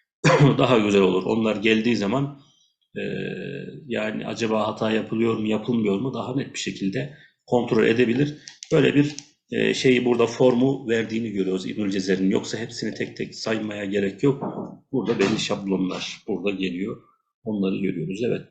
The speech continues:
bu, e, şeyin ardından diğer beyitlerde artık, e, başka harflere geçiyor. E, özellikle ba harfine geçtiğini görüyoruz. Ya bu otuz yedi ve otuz sekizinci beyti bir sonraki derse bu, bırakıyoruz inşallah.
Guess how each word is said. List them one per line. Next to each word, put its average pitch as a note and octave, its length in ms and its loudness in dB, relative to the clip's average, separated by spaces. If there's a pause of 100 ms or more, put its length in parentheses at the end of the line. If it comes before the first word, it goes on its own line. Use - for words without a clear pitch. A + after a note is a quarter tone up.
bu, A#2+ 360 -4 (500)
e, G2+ 520 -2
şeyin A2 300 0
ardından G#2 680 0
diğer G#2+ 280 0
beyitlerde G2+ 520 -2
artık, A2 640 -6 (480)
e, G2 60 -4 (800)
başka - 300 -6
harflere A2 380 -2
geçiyor. A2+ 500 -2 (920)
E, - 100 -10 (680)
özellikle G#2 500 -2
ba G#2+ 240 2
harfine F#2+ 420 -2 (380)
geçtiğini G2 460 0
görüyoruz. A2 680 0 (1080)
Ya C3+ 160 0
bu - 420 4 (360)
otuz A#2 320 -4
yedi A2+ 200 2
ve G#2+ 40 0
otuz G2+ 220 -6
sekizinci G#2 440 0
beyti A2+ 380 0
bir G2+ 180 0
sonraki F#2+ 580 -2
derse A2 440 -2
bu, - 180 -6
bırakıyoruz F#2+ 500 -4
inşallah. F#2 640 -4